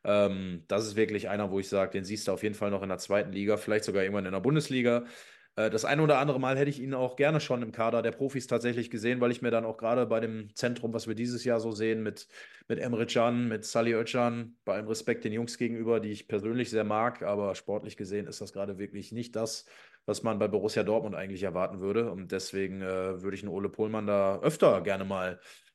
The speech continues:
auf dem Platz sehen, dem man vielleicht mal die Chance geben kann, weil er einfach ein guter ist und ein feines Füßchen hat. Auf der anderen Seite Bamba,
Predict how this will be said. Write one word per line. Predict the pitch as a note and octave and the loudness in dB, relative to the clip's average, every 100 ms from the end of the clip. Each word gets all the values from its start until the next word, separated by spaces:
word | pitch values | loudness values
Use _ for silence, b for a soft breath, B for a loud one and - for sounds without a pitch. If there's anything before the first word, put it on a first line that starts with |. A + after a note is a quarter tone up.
| _ - | _ -4
auf | G2+ | -2
dem | G#2 | -2
Platz | F#2+ G#2+ - | 0 0 4
sehen, | G#2+ F#2+ F#2 | 2 2 0
dem | G2+ | -2
man | G2+ | -2
vielleicht | G2 G#2+ F#2+ | -2 -2 -2
mal | |
die | G2 | -4
Chance | G2 G#2+ G2+ | -4 -6 -4
geben | A2+ A#2 | -2 -2
kann, | A#2 G2 F2 | -2 -4 -2
weil | F2+ | -2
er | F2+ | -2
einfach | F2 F2+ | -4 -8
ein | F2 | -8
guter | F2+ F#2 | -8 -4
ist | F2+ F#2+ F2+ | -4 -6 -10
und | F2 E2 | -12 -12
ein | |
feines | - F2+ - | -10 -10 -8
Füßchen | F#2 - F#2 | -12 -8 -6
hat. | G2+ | -6
Auf | - | -6
der | - A2 | -2 2
anderen | D#3+ | 2
Seite | C#3 C#3 - | 6 4 4
Bamba, | A#2 A#2 C#3 D#3 F#3 G#3+ - | 4 4 4 4 4 2 -8